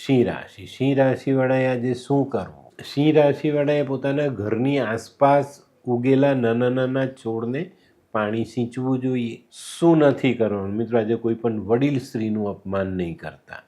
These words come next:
કન્યા. કન્યા રાશિવાળાએ આજે શું કરવું? કન્યા રાશિવાળાએ આજે પક્ષીને લીલા મગ ચણમાં નાખવા જોઈએ. શું નથી કરવાનું? મિત્રો, આજે વધુ પડતો લોભ કરવો નહીં.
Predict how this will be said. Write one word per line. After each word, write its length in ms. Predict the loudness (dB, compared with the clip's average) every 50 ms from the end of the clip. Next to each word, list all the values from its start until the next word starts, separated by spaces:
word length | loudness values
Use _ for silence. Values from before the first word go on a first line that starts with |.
| _ _ 0
કન્યા. 380 | 2 2 2 0 -2 -2 -4 -2
કન્યા 320 | -2 0 2 6 8 8 10
રાશિવાળાએ 640 | 10 10 8 6 2 4 6 8 8 8 8 8
આજે 300 | 8 6 6 4 2 0
શું 280 | 0 0 -2 -2 -2 0
કરવું? 360 | -2 -4 -4 -4 -16 _ _ _
કન્યા 360 | 0 0 2 4 4 6 6 6
રાશિવાળાએ 640 | 6 4 4 2 2 2 2 4 4 6 4 4
આજે 220 | 4 4 2 0 -2
પક્ષીને 880 | -4 -6 _ -4 -4 -4 -4 -6 -18 -16 -10 -6 -4 -2 0 0 0
લીલા 680 | 0 0 -2 -2 -2 0 0 2 4 4 6 6 4 4
મગ 380 | 4 4 6 6 6 4 2
ચણમાં 580 | 0 0 0 0 0 0 0 0 0 2 2 2
નાખવા 460 | 2 0 0 -2 -2 0 2 4 4
જોઈએ. 440 | 4 2 -2 -4 -4 -6 -8 -10 _ _
શું 460 | -20 -18 -16 -12 -2 2 4 4 6
નથી 360 | 6 4 4 2 2 0 0
કરવાનું? 500 | 2 2 0 0 0 -4 -6 -8 -8 -6
મિત્રો, 220 | -6 -4 -2 0 0
આજે 160 | 0 0 -2
વધુ 300 | -2 -2 -2 -2 -2 -2
પડતો 400 | 2 2 2 2 2 -2 0 0
લોભ 640 | 0 0 -2 -2 2 6 8 8 8 8 6 2 2
કરવો 460 | 2 0 -2 -2 -2 -4 -4 -4 -6
નહીં. 260 | -6 -8 -14 -16 -20